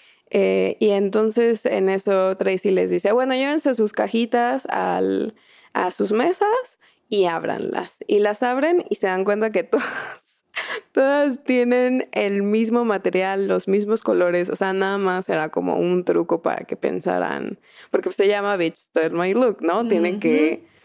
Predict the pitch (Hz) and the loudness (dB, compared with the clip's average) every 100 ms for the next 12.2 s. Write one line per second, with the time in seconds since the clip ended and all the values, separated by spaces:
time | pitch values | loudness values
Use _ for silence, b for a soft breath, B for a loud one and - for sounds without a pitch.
0 | b b 180 170 180 196 190 190 160 - | b b -2 0 0 0 0 -2 -4 -6
1 | - 170 165 165 170 175 185 196 208 190 | 0 0 2 -2 0 -2 0 0 0 0
2 | 175 285 _ B B - 185 185 185 196 | -4 -6 _ B B -4 -4 0 -2 0
3 | 196 214 220 247 208 185 170 185 185 185 | 0 2 2 2 2 0 -2 -2 -2 -2
4 | 175 - 180 175 165 160 160 156 _ - | -2 0 2 2 0 -2 -6 -8 _ -2
5 | 160 156 - - - 196 175 175 - 214 | 0 0 -4 -8 -10 -2 -2 -2 -2 0
6 | 208 185 185 175 175 180 175 175 170 - | 2 2 2 -2 -2 0 0 0 -2 0
7 | 208 233 226 - _ b b b b _ | 2 2 0 -8 _ b b b b _
8 | - 240 262 269 185 180 190 202 208 214 | -2 -2 0 0 0 2 0 2 0 0
9 | 208 247 226 190 226 - - 170 165 175 | 0 0 0 0 -2 -4 -2 -2 0 0
10 | 170 180 180 - 202 185 - - _ - | 0 0 0 -2 -2 -2 -4 -6 _ -2
11 | 190 180 185 185 185 - 180 - 175 170 | 0 2 0 0 -2 -2 -2 -2 0 -2
12 | 180 - | -4 -8